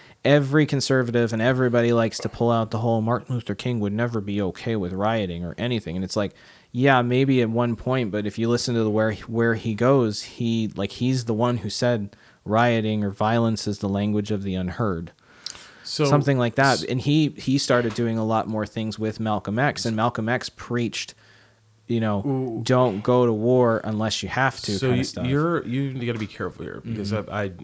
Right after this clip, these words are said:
Speaker 2: know quite a bit about Malcolm X.
Speaker 1: Okay,
Speaker 2: There's,
Speaker 1: yeah.
Speaker 2: there's three phases of him. There's
Speaker 1: Mm-hmm.
Speaker 2: Red, which is a gangster-esque type people in his early, early, like, child, like, not, not
Speaker 1: Mm-hmm.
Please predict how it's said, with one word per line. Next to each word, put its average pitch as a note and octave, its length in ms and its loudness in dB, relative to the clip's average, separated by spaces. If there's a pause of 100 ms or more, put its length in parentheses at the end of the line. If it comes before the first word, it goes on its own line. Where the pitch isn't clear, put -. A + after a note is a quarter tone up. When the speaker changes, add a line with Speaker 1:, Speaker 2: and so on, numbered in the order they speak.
(120)
Speaker 2:
know F#2+ 140 -6
quite F#2 180 -6
a - 40 -8
bit C2 120 -10
about A#1+ 220 -14
Malcolm E2+ 320 -14
X. - 120 -8
Speaker 1:
Okay, E3 160 -2
Speaker 2:
There's, F3 120 0
Speaker 1:
yeah. F3+ 120 -2
Speaker 2:
there's A#2+ 240 -6
three B2+ 360 -6
phases F2 600 -10
of C2+ 160 -16
him. C2+ 200 -12
There's G#2+ 240 -2
Speaker 1:
Mm-hmm. G2 120 -8
Speaker 2:
Red, G2+ 460 -6 (500)
which G2+ 280 -8
is G2 160 -8
a F2 280 -10 (220)
gangster-esque G2+ 1300 -8
type F#2+ 280 -6
people G2 300 -8
in F#2 60 -6
his F2+ 240 -8
early, G2 500 -6 (580)
early, G2+ 280 -6
like, D#2 240 -12
child, F#2+ 420 -8
like, G2+ 140 -8
not, A2+ 240 -8
not G2 120 -8
Speaker 1:
Mm-hmm. G#2 240 -4